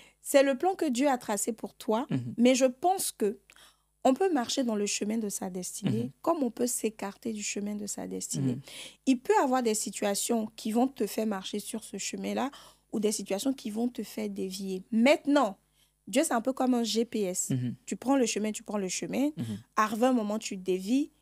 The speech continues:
Speaker 1: Il recalcule, il adapte. Peut-être que ça va te prendre beaucoup plus de temps, mais il a moyen de recalculer, d'adapter pour que tu reviennes sur le chemin.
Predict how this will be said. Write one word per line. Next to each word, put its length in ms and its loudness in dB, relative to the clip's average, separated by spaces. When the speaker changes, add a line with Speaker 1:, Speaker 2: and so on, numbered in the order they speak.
Speaker 1:
Il 160 6
recalcule, 1200 6
il 160 2
adapte. 360 2
Peut-être 280 4
que 100 4
ça 100 4
va 140 8
te 80 2
prendre 300 2
beaucoup 280 4
plus 240 -2
de 120 2
temps, 420 4
mais 300 4
il 100 4
a 60 2
moyen 320 0
de 80 -2
recalculer, 840 -2
d'adapter 720 -2
pour 100 -16
que 80 0
tu 160 -4
reviennes 380 -4
sur 180 -6
le 120 -6
chemin. 340 -8